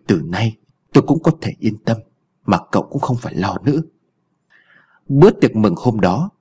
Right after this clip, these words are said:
Toàn chỉ dự có phân nửa. Đến được một lúc, anh đứng dậy nói với Phẩm, "Tôi có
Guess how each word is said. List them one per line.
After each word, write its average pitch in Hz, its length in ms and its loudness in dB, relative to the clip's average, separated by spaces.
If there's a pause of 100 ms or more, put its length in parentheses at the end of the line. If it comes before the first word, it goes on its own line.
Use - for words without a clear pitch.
(220)
Toàn 110 260 4
chỉ 101 120 0
dự 104 260 0
có 180 60 2
phân 156 280 0
nửa. 80 220 -2 (600)
Đến 123 280 4
được 175 120 0
một 87 200 -2
lúc, 180 240 2 (220)
anh 135 240 2
đứng 165 160 0
dậy - 220 -2
nói 98 280 0
với 180 120 0
Phẩm, - 160 -4 (1500)
"Tôi 110 140 6
có 131 120 0